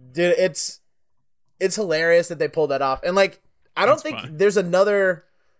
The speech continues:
Speaker 1: at that point in time, I don't think there's another film crew that shot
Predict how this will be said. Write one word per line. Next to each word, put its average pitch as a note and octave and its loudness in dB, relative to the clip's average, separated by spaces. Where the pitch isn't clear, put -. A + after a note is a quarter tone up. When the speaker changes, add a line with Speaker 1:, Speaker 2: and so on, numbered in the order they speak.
Speaker 1:
at F3 -2
that G3+ 0
point G#3 -4
in F3+ -4
time, F#3 -6
I E3 0
don't G3 0
think F3+ -6
there's E3 -2
another D#3+ -2
film D#3+ -2
crew D3+ -6
that C#3+ -2
shot D3 -4